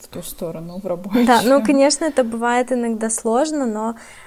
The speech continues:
Speaker 2: да, я попробую, потому что на самом деле я начала с того, что я сейчас очень мотивирована, мне это нравится, но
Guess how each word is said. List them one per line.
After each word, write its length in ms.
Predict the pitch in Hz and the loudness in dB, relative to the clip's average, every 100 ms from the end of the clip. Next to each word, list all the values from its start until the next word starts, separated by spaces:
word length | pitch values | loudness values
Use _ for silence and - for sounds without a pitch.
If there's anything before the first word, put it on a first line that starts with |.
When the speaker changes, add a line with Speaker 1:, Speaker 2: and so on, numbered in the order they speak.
| - | -4
Speaker 2:
да, 140 | 220 | 0
я 160 | 214 220 | 2 0
попробую, 440 | 220 226 240 320 | -2 0 2 2
потому 320 | - 226 240 254 | 0 -2 0 0
что 260 | - 247 | 0 0
на 100 | 233 | 0
самом 300 | 226 269 247 | 0 2 2
деле 540 | 233 262 339 294 - - | 2 2 0 -2 -4 -6
я 220 | 214 220 | -4 -2
начала 320 | 226 226 233 | -2 -2 -2
с 80 | 233 | -4
того, 240 | - 220 294 | -4 -4 -4
что 380 | - 285 226 - | -2 -2 -2 -2
я 220 | 214 220 | -2 -2
сейчас 300 | 220 226 226 | -2 -4 -2
очень 260 | 220 - 220 | -2 -2 -6
мотивирована, 680 | 220 - 220 277 359 277 | -6 -6 -2 -2 0 -2
мне 180 | 226 226 | 0 -2
это 160 | 233 233 | -2 -4
нравится, 520 | 226 233 320 330 240 | -2 -2 -2 -6 -6
но 280 | 214 220 | -4 -4